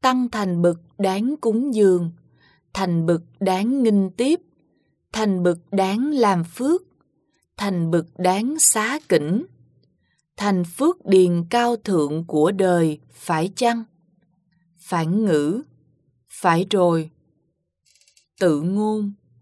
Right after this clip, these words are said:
Nếu mà tăng thành bậc đáng cúng dường, thành bậc đáng nghinh tiếp, thành phước điền cao thượng của đời, chính do nhân đó mới có nói rằng bố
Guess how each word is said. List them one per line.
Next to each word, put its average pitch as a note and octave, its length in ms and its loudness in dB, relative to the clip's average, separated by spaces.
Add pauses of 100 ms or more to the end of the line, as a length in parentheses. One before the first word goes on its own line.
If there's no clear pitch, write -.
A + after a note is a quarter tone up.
(920)
Nếu A#3 340 2
mà G#3+ 400 2
tăng A#3+ 320 0 (360)
thành F3+ 340 -2
bậc F3 160 2 (120)
đáng G#3+ 440 0
cúng C4 320 -2
dường, F#3 360 4 (680)
thành F3+ 320 -2
bậc E3+ 160 2 (160)
đáng G#3 380 0
nghinh A3 320 2
tiếp, D4 240 -2 (720)
thành F#3 260 0 (100)
phước D4+ 320 -2
điền F3+ 440 6
cao B3 240 2
thượng E3 500 0
của E3 260 2
đời, E3 480 2 (680)
chính G3+ 340 2
do G3 260 4
nhân F#3 360 0
đó F3+ 400 0 (440)
mới G#3+ 380 2
có A#3 400 -2 (360)
nói A3 340 4
rằng F3 420 4
bố G3+ 260 2